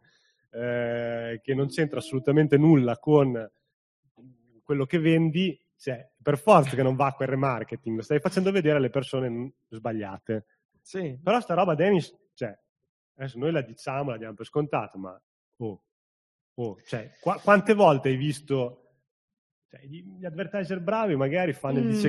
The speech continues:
Speaker 1: checkout, lo separano, però dopo
Speaker 2: Sì.
Speaker 1: tutti i visitatori, centottanta giorni, chi si è visto, si è visto, cioè,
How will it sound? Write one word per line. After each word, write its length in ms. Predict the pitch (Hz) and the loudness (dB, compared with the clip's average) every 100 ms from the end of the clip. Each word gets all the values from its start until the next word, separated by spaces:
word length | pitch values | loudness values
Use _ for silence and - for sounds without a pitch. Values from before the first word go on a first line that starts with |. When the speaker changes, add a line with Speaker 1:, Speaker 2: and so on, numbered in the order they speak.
| 196 | 2
Speaker 1:
checkout, 340 | 185 160 160 123 | 2 4 2 0
lo 80 | 120 | -8
separano, 880 | 131 - 131 135 131 113 107 104 _ | -8 -6 -4 -2 -2 -4 -6 -12 _
però 180 | - 202 | -4 0
dopo 220 | 151 165 | 0 -2
Speaker 2:
Sì. 60 | 147 | -4
Speaker 1:
tutti 180 | 123 117 | -8 -14
i 40 | |
visitatori, 840 | 110 110 120 - 127 127 117 107 101 | -18 -16 -18 -12 -8 -6 -6 -8 -12
centottanta 520 | - 110 104 104 110 | -14 -14 -14 -16 -16
giorni, 420 | 104 127 127 117 | -8 -6 -4 -6
chi 80 | - | -12
si 120 | - | -18
è 20 | 101 | -20
visto, 200 | 101 95 | -20 -16
si 80 | |
è 40 | 117 | -6
visto, 260 | 127 - | -6 -4
cioè, 100 | 113 | -8